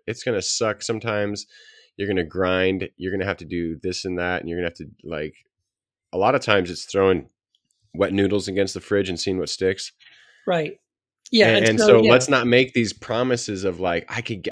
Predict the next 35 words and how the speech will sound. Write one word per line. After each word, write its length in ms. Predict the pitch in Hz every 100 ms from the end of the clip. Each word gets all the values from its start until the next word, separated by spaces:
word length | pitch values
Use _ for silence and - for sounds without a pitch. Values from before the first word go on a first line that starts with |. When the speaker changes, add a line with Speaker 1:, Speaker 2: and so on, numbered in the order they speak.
| -
Speaker 1:
you'll 180 | 107 131
be 140 | 139
selling 640 | - 120 113 98 90 85 _ _ _ _ _ _
a 80 | 95
hundred 300 | 104 113 104
thousand 260 | 104 101 95
copies 380 | 104 95 90
of 40 | 82
your 120 | 82
book 260 | 82 73 82
next 240 | 71 - -
year." 240 | 80 62
It's 160 | 80 95
like, 160 | 82 -
uh, 180 | - - -
"So 260 | - 117 101
I'm 160 | - 104
gonna 120 | 104
be 120 | 95 98
a 60 |
New 120 | 92
York 220 | 92 92 -
Times 320 | 95 90 82
bestseller." 680 | 90 85 - 92 69 50 - _ _ -
Like, 180 | 85 156
Speaker 2:
Right. 280 | 147 135
Speaker 1:
what? 140 | 117 -
Speaker 2:
Sure 220 | - 190
you 140 | 147
Speaker 1:
What 80 | 120
are 20 |
you 40 | 104
Speaker 2:
will. 20 |
Speaker 1:
talking 260 | - 107 98
about? 240 | 60 57